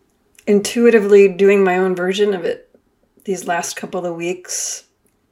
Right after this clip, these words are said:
in the field of the election, and I've had moments of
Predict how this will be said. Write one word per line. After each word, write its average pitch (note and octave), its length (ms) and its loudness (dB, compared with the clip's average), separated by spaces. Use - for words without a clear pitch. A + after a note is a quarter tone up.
in F#3+ 140 -2
the F#3 100 0
field F#3+ 400 0
of E3+ 320 -4
the F#3 140 0
election, E3+ 1120 -6
and E3+ 680 -10
I've F3+ 160 -8
had F#3 600 -2
moments G#3 720 0
of F3+ 840 -2